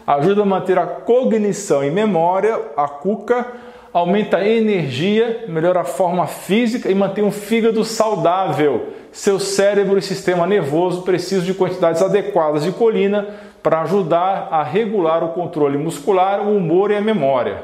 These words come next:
Vamos conhecer outras funções da colina. Acompanhe também na sua tela. Se for necessário,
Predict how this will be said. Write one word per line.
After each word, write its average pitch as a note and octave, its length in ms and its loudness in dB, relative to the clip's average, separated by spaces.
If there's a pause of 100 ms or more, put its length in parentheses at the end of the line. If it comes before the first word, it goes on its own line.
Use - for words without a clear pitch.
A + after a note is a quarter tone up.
(380)
Vamos A3 400 0
conhecer F#3+ 680 0
outras A3+ 500 0
funções F3+ 420 -2
da F#3 100 2
colina. D3+ 560 0 (260)
Acompanhe G3 680 0
também F#3+ 580 -2 (160)
na D#3+ 180 0
sua G#3+ 340 0
tela. G3 680 0 (240)
Se - 180 -4
for A3 280 0
necessário, F3+ 720 0